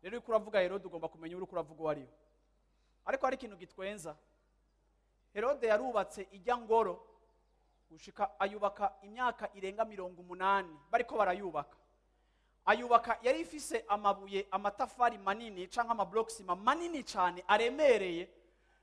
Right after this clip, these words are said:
Block ciment imwe yaterura abantu mirongo ibiri. Sinzi mwaheze kwimvira ibuye riterura abantu vingt.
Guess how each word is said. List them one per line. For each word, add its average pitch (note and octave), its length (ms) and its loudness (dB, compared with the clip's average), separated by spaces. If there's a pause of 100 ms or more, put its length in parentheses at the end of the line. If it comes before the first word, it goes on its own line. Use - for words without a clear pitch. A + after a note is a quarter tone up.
Block C#4 220 4
ciment A#3 400 -2
imwe C4+ 220 -4
yaterura B3+ 420 4
abantu G3 480 4
mirongo F#3+ 360 -8
ibiri. F#3 400 -8
Sinzi A3 300 -12
mwaheze A#3 320 -2
kwimvira G#3 260 -12
ibuye F3+ 220 -6
riterura G3+ 260 -2
abantu E3 220 -2
vingt. D#3+ 300 -8